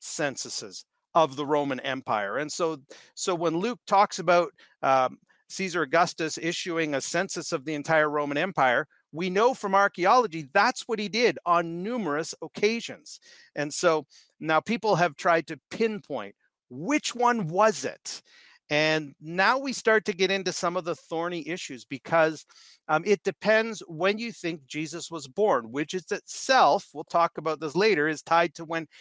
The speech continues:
Herod the Great died. There was a, a census that Caesar Augustus took that we can pinpoint to eight B C.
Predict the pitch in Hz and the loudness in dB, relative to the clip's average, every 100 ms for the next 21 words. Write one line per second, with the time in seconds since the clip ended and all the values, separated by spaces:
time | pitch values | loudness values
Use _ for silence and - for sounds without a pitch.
0 | _ - 170 180 160 151 135 156 180 - | _ 0 2 4 0 -4 -4 -2 -2 -2
1 | 127 98 101 135 180 185 143 127 117 _ | -2 -2 -2 -4 -2 -2 0 -2 -2 _
2 | _ 131 - - 214 220 220 214 - 147 | _ -6 -4 -2 -2 -2 -4 -4 -6 -8
3 | - - 175 156 135 143 160 - 120 - | -8 -8 -6 -6 0 2 2 -2 -10 -10
4 | 196 - 139 160 175 170 147 175 170 - | -10 -10 -10 -10 -10 -12 -10 -8 -8 -10
5 | 165 156 - 151 - - 160 214 - - | -8 -8 -8 -10 -10 -2 0 0 -6 -14
6 | _ _ _ _ 123 110 160 160 - - | _ _ _ _ -18 -8 -6 -4 -6 -6
7 | 165 214 | -6 -6